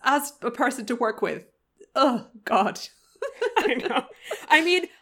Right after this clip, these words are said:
Speaker 2: I obviously do not know this man at all. I feel like people talk about him, like, as an individual very fondly,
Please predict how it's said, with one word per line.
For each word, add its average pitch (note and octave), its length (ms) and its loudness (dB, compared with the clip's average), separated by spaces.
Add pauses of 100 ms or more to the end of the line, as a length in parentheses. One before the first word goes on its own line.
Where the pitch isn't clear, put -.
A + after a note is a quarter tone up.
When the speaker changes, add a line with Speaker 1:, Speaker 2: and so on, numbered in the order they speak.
(140)
Speaker 2:
I D4 220 12
obviously E4 320 2
do B3+ 140 0
not A#3 160 4
know A3 100 2
this G#3+ 180 -2
man G#3+ 200 2
at G3+ 80 0
all. G3 420 4
I A3 140 0
feel C4+ 160 0
like A#4 160 0
people A#4+ 260 2
talk B3+ 380 0
about A3 220 2
him, G#3+ 180 -4
like, G#3 200 -2
as G#3+ 160 2
an A#3 120 4
individual G#3 640 -2
very G3 240 -2
fondly, F#3+ 680 -2